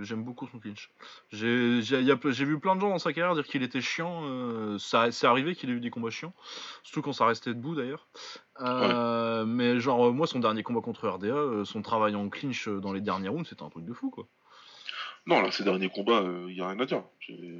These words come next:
Speaker 2: c'est, c'est actif, c'est efficace, c'est, c'est une grosse impression de puissance qui se dégage.
Speaker 1: Ouais, ses genoux, là.
Speaker 2: Ouais, ouais, tu sens, enfin, tu, tu, tu, tu sens qu'il fait mal, tu sens que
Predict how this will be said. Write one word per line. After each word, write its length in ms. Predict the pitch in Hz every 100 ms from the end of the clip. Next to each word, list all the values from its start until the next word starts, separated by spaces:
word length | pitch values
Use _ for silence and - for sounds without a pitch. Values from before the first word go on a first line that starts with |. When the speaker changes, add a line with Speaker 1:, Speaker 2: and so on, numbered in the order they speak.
| 85 85
Speaker 2:
c'est, 540 | - - 87 87 87 87
c'est 220 | - 92
actif, 420 | 90 - - 120
c'est 140 | - 87
efficace, 580 | - - - - - -
c'est, 280 | 180 170 175
c'est 340 | - 180 175 - - - -
une 160 | 180 180
grosse 400 | - 190 131 -
impression 320 | - - 113
de 40 | 101
puissance 400 | - - 107 -
qui 120 | 95
se 80 | -
dégage. 580 | 95 110 120 - - _ -
Speaker 1:
Ouais, 240 | 107 117 110
ses 180 | 113
genoux, 220 | 101 123 123
là. 180 | 101 73 71 _ _ - - 101
Speaker 2:
Ouais, 160 | - - _ -
ouais, 460 | 98 95 95 87 -
tu 140 | -
sens, 480 | - 101 92 90 87
enfin, 200 | 85 -
tu, 340 | 87 - - -
tu, 300 | - 73 -
tu, 180 | - -
tu 120 | - -
sens 180 | -
qu'il 140 | - -
fait 180 | - 95
mal, 300 | 113 113 104
tu 120 | -
sens 200 | - 101
que 440 | - 87 80 78